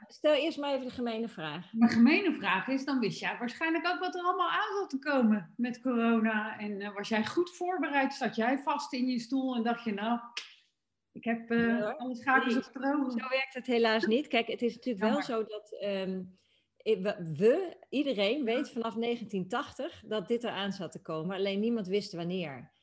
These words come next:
Speaker 1: En er zijn naast
Speaker 2: En wat is
Speaker 1: corona
Speaker 2: dit?
Speaker 1: nog
Speaker 2: Heel even, sorry dat ik onder-, maar wat is dit dan, zeg maar, voor jou?
Speaker 1: Nou, een, een, eh, een pandemie met
Speaker 2: Oké.
Speaker 1: een, met een, eh, met een virus waar we niet tegenop kunnen vooralsnog.
Speaker 2: Oké.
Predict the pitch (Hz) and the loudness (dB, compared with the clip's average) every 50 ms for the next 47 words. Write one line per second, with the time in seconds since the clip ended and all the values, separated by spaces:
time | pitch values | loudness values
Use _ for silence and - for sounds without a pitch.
0 | _ _ _ _ _ _ _ _ _ - 180 190 190 185 180 - - 185 190 185 | _ _ _ _ _ _ _ _ _ -8 -6 -4 -4 -4 -6 -6 -6 -6 -6 -6
1 | - 202 196 196 190 185 185 196 202 220 233 240 233 269 277 294 294 - - - | -6 -4 -4 -2 -2 -2 -2 -2 2 4 6 6 6 4 4 4 2 0 0 0
2 | 262 311 294 262 262 277 269 277 277 240 240 - - 294 262 285 240 240 226 - | 0 0 0 -2 -2 -2 0 0 0 0 -2 -4 -6 -4 -4 -4 -4 -6 -8 -8
3 | - 240 233 233 226 226 233 214 247 - - - - - 208 254 - - - _ | -6 -4 -2 -2 -2 -2 -4 -4 -4 -6 -10 -12 -6 -4 -4 -4 -4 -6 -14 _
4 | 190 190 220 208 170 190 202 - - 214 214 262 269 - - 220 208 208 220 233 | -12 -10 -10 -10 -10 -10 -14 -14 -12 -10 -8 -8 -8 -8 -8 -10 -8 -8 -4 0
5 | 226 240 285 277 - 262 262 247 - - 254 254 247 247 247 240 233 226 - 233 | 0 2 2 0 0 -2 -2 -2 -2 -4 -2 0 2 2 2 4 2 2 2 0
6 | 240 233 - 247 240 226 214 208 208 196 180 160 - - _ - 196 214 214 - | -2 0 0 0 2 4 4 4 4 2 0 -2 -4 -10 _ -4 -4 -4 -2 0
7 | - 208 202 196 196 196 - 190 202 202 196 208 196 190 190 190 190 185 185 190 | 0 2 2 2 0 -2 -4 -6 -6 -6 -6 -4 -4 -4 -2 -2 -2 -2 -2 -2
8 | 208 202 208 202 - - 240 240 240 214 214 202 - - 202 196 190 175 190 202 | -2 -2 -4 -6 -4 -2 0 0 0 0 -2 -4 -4 -4 -2 -2 -2 -2 -2 -2
9 | 208 196 - 208 196 185 190 151 185 185 - - 180 170 175 165 - - 180 165 | -4 -2 -4 -4 -4 -4 -4 -6 -8 -8 -6 -6 -6 -4 -6 -8 -8 -8 -8 -8
10 | 165 170 - - - 170 - 294 - _ | -6 -8 -6 -6 -6 -6 -6 -10 -12 _